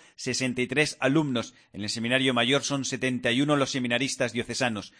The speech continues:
Durante este fin de semana, estos seminaristas están de campaña vocacional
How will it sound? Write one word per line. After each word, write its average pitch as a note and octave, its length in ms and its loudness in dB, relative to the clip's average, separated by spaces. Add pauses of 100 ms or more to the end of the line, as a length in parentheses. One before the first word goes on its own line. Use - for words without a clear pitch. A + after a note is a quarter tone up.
(240)
Durante A#2+ 340 -2
este C#3+ 180 -2
fin C#3+ 140 -2
de C3+ 80 0
semana, C3 400 2
estos B2 240 -2
seminaristas C3 640 -2
están B2 300 -2
de B2 120 0
campaña B2+ 480 0
vocacional C3 680 0